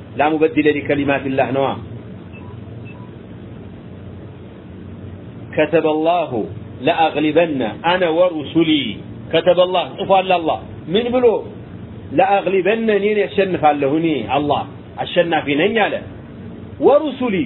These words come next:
መልእክተኞችም። ብቻውን ይነሳል። ካፊር ከዛ ከዚህ ይወናጨፋል። እየመነመነ፣ እየመነመነ፣ እየመነመነ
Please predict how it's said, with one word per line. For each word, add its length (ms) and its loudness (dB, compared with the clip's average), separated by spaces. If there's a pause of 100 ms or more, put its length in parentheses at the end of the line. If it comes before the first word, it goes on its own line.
(160)
መልእክተኞችም። 880 2 (840)
ብቻውን 520 4
ይነሳል። 480 4 (680)
ካፊር 460 0
ከዛ 220 4 (100)
ከዚህ 300 2
ይወናጨፋል። 720 4 (500)
እየመነመነ፣ 760 2
እየመነመነ፣ 680 2
እየመነመነ 600 4